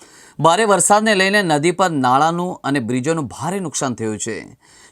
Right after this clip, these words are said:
છોટાઉદેપુર જિલ્લામાંથી પસાર થતા નેશનલ હાઈવે નંબર છપ્પન, કે જે પાવી જેતપુર તાલુકામાંથી પસાર થઈ રહ્યો છે, આ જ માર્ગ ઉપર ભારત નદી ઉપરનો બ્રિજ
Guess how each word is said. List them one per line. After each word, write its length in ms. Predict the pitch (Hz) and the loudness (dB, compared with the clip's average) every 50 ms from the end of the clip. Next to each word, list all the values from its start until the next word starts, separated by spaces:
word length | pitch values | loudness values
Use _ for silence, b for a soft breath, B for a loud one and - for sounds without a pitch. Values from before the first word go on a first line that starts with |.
| - - - | -4 -2 0
છોટાઉદેપુર 460 | 190 175 196 196 185 196 185 190 175 | 2 2 2 2 2 0 0 -2 -2
જિલ્લામાંથી 540 | 143 131 147 156 170 170 170 170 147 170 170 | -2 -2 0 0 2 2 2 0 -2 -2 -4
પસાર 380 | 160 - 135 127 160 151 151 | -4 -2 -2 0 0 0 0
થતા 300 | 135 139 135 - 151 147 | 0 -4 -2 0 0 -2
નેશનલ 500 | 139 117 104 107 120 123 - - 160 156 | -2 -2 -4 -6 -6 -6 -6 -6 -6 -6
હાઈવે 300 | 135 113 110 117 110 131 | -4 -4 -6 -4 -4 -4
નંબર 280 | 127 127 127 127 120 117 - - - | -4 -4 -4 -4 -4 -6 -6 -6 -6
છપ્પન, 480 | 123 - - - 196 180 180 196 214 208 B B B B B B B | -6 -6 -2 0 0 2 2 -2 -4 -8 B B B B B B B
કે 100 | - 220 | 0 2
જે 160 | 208 190 233 240 | 4 4 2 2
પાવી 460 | 240 - - 180 170 175 180 233 226 | 2 2 2 2 4 4 2 0 0
જેતપુર 440 | 165 139 165 175 175 _ - 233 233 | 0 0 0 0 0 _ -2 -2 0
તાલુકામાંથી 760 | - 190 160 160 180 190 - 214 202 185 160 147 - 180 | 2 2 2 2 2 2 2 2 2 2 0 0 0 -2
પસાર 300 | 175 - 180 - 190 170 | -4 -2 -2 0 0 0
થઈ 160 | 135 127 123 117 | 0 0 0 0
રહ્યો 160 | 110 110 107 | 0 -2 -4
છે, 260 | - - 107 87 - - - b b b b b b b - | -4 -8 -10 -10 -12 -16 -20 b b b b b b b 2
આ 200 | 139 151 175 202 | 4 4 4 4
જ 160 | 196 - 156 | 0 -2 -4
માર્ગ 380 | 151 147 143 147 165 165 160 151 | 0 0 2 2 2 2 0 -2
ઉપર 340 | 165 151 - - 160 165 156 | -2 -2 0 0 0 0 0
ભારત 440 | 110 - - 123 135 135 147 170 | -4 -6 -4 -2 0 0 0 0
નદી 260 | 147 143 139 131 135 147 | -2 -4 -2 -2 -2 -2
ઉપરનો 320 | 135 - 143 147 143 139 | -2 -2 -2 -2 0 -2
બ્રિજ 480 | 107 92 85 113 131 151 175 180 - | -4 -6 -2 0 0 0 0 -2 -4